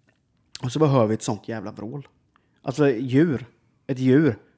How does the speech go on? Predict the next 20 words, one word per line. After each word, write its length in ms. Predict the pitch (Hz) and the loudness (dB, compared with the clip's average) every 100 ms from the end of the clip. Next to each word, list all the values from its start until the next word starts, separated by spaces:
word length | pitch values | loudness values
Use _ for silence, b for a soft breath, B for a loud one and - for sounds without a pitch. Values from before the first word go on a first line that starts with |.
| _ | _
som 240 | - 139 | 0 2
vi 80 | 139 | 2
inte 480 | 160 156 143 - 113 | 2 2 2 -2 -4
har 220 | 120 110 | 0 0
hört 160 | 110 180 | 0 -2
innan. 220 | 147 101 - _ | -2 -4 -12 _
Alltså 180 | 127 139 | -2 0
ett 60 | |
sånt, 180 | 135 110 - 170 190 277 320 311 202 | -2 -4 -10 -6 2 4 4 -2 2
alltså 200 | 208 - 571 160 | 4 4 -2 2
det 100 | 156 | 4
går 160 | 175 | 6
inte 140 | 131 151 | 6 6
ens 200 | 135 143 | 6 4
härma, 340 | 147 123 117 | 4 4 4
det 80 | 147 | 4
var 140 | 147 | 4
så 140 | 135 127 | 2 0
det 140 | 123 | -2
sjukaste. 800 | - 190 175 - - 110 - | -2 2 4 4 0 -6 -4